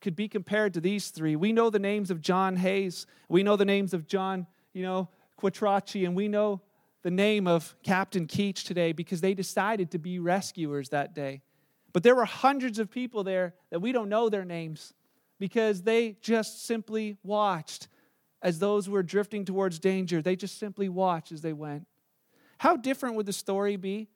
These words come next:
had those fishermen decided to say, "Whoa, whoa, whoa, wait, wait, wait, bu-, buddy, where are you going?" We wouldn't have this story. Lives would have, <laughs> all three lives would have been saved. So today my question is here, which one will you be?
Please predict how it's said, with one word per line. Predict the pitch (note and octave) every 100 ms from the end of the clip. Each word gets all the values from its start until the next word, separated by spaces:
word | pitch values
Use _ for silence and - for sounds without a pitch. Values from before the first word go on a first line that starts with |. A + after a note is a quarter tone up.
| _ _ -
had | G3+
those | G#3 G3
fishermen | - G#3+ - G#3 G3+
decided | F#3 F3+ F3 F#3+ F3+
to | - F3+
say, | F3 G3 F#3+
"Whoa, | E3+ A3
whoa, | A#3+ A#3
whoa, | A3+ A#3 A3
wait, | G3 A3+ G3
wait, | G#3
wait, | G#3 A3 G3
bu-, | F#3+
buddy, | G3 F#3 F#3
where | G3+
are |
you | G#3
going?" | F#3+ F#3 E3 D#3 _ _ _ _ _ _ _ _ _ _ _
We | F3
wouldn't | G3+ F3+
have | F#3 F#3+
this | D#3 C#3
story. | - C#3 C3 C3+ D#3 _ _ _ _ _ _ _ _ -
Lives | F3 G3 F#3+
would | F3 F#3
have, | E3 _ _ - A3 - _ _ _
<laughs> | _ _ _ -
all | F#3+ G#3
three | A3 A3
lives | G3 F3 D#3+
would | E3+
have | D#3+
been | E3 D#3 D3+ -
saved. | - E3+ D3+ D3 - - _ _ _ _ _ _ _ _ _ _ _ _ _ _ _ _ _ _ _ -
So | -
today | F3+ G3+ G#3+
my | G3+
question | F#3 G#3 G3 G3+
is | F#3 F3
here, | G3+ F#3+
which | F3 F#3+
one | - G3
will | F#3+
you | F#3 G3
be? | E3+ D3+ C#3+